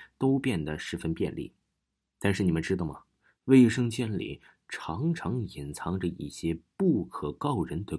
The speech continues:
诡异秘密，它们潜伏在这些狭小而密闭的空间里，不经意间，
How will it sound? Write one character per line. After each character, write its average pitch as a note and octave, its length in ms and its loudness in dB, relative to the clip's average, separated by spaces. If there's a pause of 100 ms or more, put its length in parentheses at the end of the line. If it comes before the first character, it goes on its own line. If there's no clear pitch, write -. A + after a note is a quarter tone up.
(120)
诡 D#2+ 160 -6
异 D2 380 -4
秘 D#2+ 180 -4
密， D2 260 -8 (680)
它 - 140 0
们 F2+ 120 4
潜 E2+ 240 -4
伏 E2 140 -4
在 D#2+ 160 -4
这 E2 140 0
些 E2 180 -2
狭 F2 320 -6
小 - 180 -8
而 - 160 -6
密 F3+ 200 0
闭 - 120 -6
的 - 100 -6
空 F2 200 -4
间 D#2+ 180 -4
里， - 120 -14 (680)
不 F2+ 140 4
经 F#2 220 4
意 F2+ 100 4
间， F2+ 280 -4